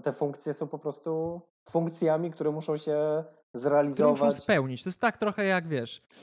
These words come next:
Speaker 2: to, że, to, że jesteś śmieciarzem, nie oznacza, że jesteś automatycznie złym człowiekiem, bo obcujesz z czymś, co jest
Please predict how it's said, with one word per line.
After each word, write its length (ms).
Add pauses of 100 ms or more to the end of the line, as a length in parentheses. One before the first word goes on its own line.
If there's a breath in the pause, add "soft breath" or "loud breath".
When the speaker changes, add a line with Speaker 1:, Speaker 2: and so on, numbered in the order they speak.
Speaker 2:
to, 120
że, 400
to, 120
że 120
jesteś 260
śmieciarzem, 560
nie 160
oznacza, 400
że 240
jesteś 320
automatycznie 680
złym 200
człowiekiem, 600
bo 200
obcujesz 460
z 80
czymś, 280
co 120
jest 320